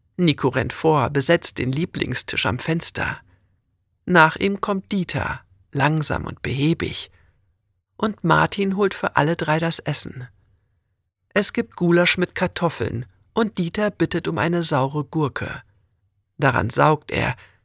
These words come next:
die Augen glasig. Er isst ganz wenig,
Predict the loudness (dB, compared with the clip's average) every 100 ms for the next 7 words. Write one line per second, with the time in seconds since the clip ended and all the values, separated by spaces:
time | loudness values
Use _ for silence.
0 | -4 -2 2 2 2 -2 0 0 0 -4
1 | -10 -12 -14 _ _ _ _ _ _ _
2 | _ _ _ -2 -2 0 -4 -6 -8 -6
3 | -6 -4 -4 -4 -6 -10